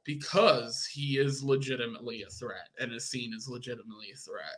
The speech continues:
And so if people wanna be seen as a threat, uh, to these establishment type things, whether it's media, whether it's social media, whether it's YouTube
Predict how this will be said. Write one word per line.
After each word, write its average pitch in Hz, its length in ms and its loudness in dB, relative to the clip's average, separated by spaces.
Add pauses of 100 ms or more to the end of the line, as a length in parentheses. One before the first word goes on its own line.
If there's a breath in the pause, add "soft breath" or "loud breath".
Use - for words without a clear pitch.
And 135 100 -4
so 139 240 6
if 139 60 -4
people 170 240 -4
wanna 160 200 0
be 143 100 -4
seen 143 320 -2
as 135 100 0
a 127 60 -10
threat, 139 380 2 (500 soft breath)
uh, 117 180 4
to 135 160 2
these 135 240 2
establishment 131 960 4
type 123 300 4
things, 131 500 0
whether 123 320 2
it's 117 160 -4
media, 127 460 4
whether 113 380 -2
it's 113 160 -6
social 143 380 6
media, 120 440 0
whether 113 300 -4
it's 113 160 -8
YouTube 135 480 2